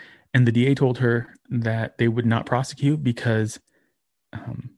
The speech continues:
she had given him an alibi. And what they mean by that is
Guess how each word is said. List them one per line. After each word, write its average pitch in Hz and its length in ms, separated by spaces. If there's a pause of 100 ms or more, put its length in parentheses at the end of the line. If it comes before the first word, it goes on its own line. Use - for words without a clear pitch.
(100)
she - 180
had 110 140
given 120 240
him 117 140
an 113 60
alibi. 113 480 (1900)
And 110 580
what 117 280
they 120 100
mean 170 220
by 117 140
that 113 320
is 110 360